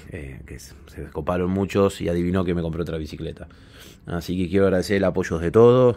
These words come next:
¿eh? Eh, no quise dar la sensación de, de que estaba pidiendo un mangazo, ¿eh? Solamente me quería descargar en las redes, ya que no estoy dando mucho pico en bola con las redes, pero bueno.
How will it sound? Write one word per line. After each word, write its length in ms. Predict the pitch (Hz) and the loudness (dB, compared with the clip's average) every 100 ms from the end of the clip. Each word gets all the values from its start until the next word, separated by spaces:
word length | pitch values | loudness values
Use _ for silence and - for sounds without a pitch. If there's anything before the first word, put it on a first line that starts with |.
| 101 | 0
¿eh? 180 | 98 107 - - - - - | -2 -4 -10 -20 -20 -20 -20
Eh, 420 | - 76 71 71 71 | -16 -14 -12 -12 -8
no 180 | 85 87 | -6 -4
quise 260 | 98 - | -4 0
dar 120 | 90 | 0
la 100 | 87 | 0
sensación 480 | 85 87 85 - 92 | -2 -6 -6 -4 -2
de, 320 | 82 80 73 73 65 60 - - - - - - - | -2 -4 -8 -12 -14 -16 -20 -20 -20 -20 -20 -20 -12
de 100 | 80 | -10
que 60 | |
estaba 320 | 80 92 95 | -2 0 2
pidiendo 300 | 92 92 95 | 2 0 2
un 60 | 95 | 0
mangazo, 640 | 92 104 113 127 123 113 | 0 2 2 0 -2 -2
¿eh? 200 | 104 101 | -2 -4
Solamente 420 | 98 82 87 90 87 | -4 -4 -4 -4 -4
me 140 | 82 | -4
quería 220 | 85 87 | -2 -2
descargar 340 | 82 82 82 85 | -2 -4 -2 -2
en 60 | |
las 120 | 82 | 0
redes, 440 | 92 107 113 - - | 4 4 4 0 -12
ya 160 | - 76 | -12 -10
que 360 | 76 73 67 - 82 | -8 -10 -12 -12 -10
no 140 | 78 | -8
estoy 200 | - 85 | -6 -4
dando 180 | 82 80 | -4 -4
mucho 260 | 82 - | -6 -8
pico 160 | 87 80 | -8 -6
en 80 | 82 | -4
bola 280 | 85 82 82 | -4 -4 -4
con 120 | 80 | -4
las 120 | 80 | -2
redes, 240 | 101 107 | 0 0
pero 180 | - 90 | 0 0
bueno. 260 | 92 82 | 0 -2